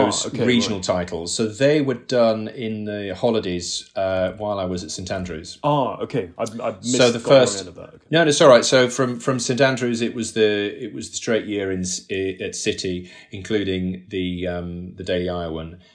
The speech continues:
Speaker 1: and then, um, from there into Reuters. So I think you're, you're absolutely. I mean, it, you, it, um,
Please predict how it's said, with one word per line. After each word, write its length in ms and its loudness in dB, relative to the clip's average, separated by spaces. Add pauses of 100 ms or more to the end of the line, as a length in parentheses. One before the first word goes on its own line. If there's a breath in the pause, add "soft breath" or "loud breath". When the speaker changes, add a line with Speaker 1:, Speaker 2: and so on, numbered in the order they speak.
(120)
Speaker 1:
and 360 -4
then, 360 -2
um, 300 -6
from 200 -10
there 420 -2 (120)
into 220 -10
Reuters. 500 -8 (540)
So 180 8
I 80 12
think 220 2
you're, 240 6
you're 180 6
absolutely. 640 2
I 40 2
mean, 160 -4
it, 100 -8
you, 360 -2 (300 loud breath)
it, 400 -6
um, 400 0